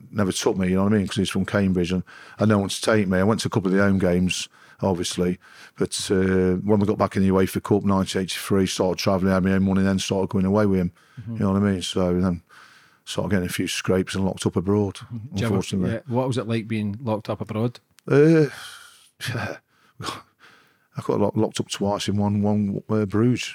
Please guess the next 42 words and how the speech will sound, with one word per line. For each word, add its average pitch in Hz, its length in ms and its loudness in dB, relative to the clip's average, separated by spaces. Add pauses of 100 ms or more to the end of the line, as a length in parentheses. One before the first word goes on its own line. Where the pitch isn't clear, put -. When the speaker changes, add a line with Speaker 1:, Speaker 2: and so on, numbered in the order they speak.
(160)
Speaker 1:
Uh, 104 220 0
I 95 40 -2
think 113 220 -4
it, - 80 -6
no, 151 160 2
was 113 140 2
it 117 60 2
Anderlecht? 123 400 0
Anderlecht 110 400 0
got 98 120 0
locked 98 180 -2
up - 80 -12
twice 117 380 -2
there. 90 280 -4 (640)
And, 95 260 2
uh, 92 240 2
police 107 220 0
said 92 160 -2
next 95 240 -4
day, 98 140 2
"You, 107 240 0
you, 120 320 0
you, 120 220 2
him 127 140 2
again." 127 340 0 (640)
Uh, 98 180 2
got 110 160 4
deported 104 440 0
from 98 180 0
Bruges, 95 380 2
a 95 60 2
load 95 180 2
of 92 100 0
us, - 360 -2 (340)
uh, 92 120 0
frog 98 220 0
march 95 280 0
onto 98 180 0
the 95 80 -2
ferry 95 320 0
at 92 180 -2
Zeebrugge. 92 560 -2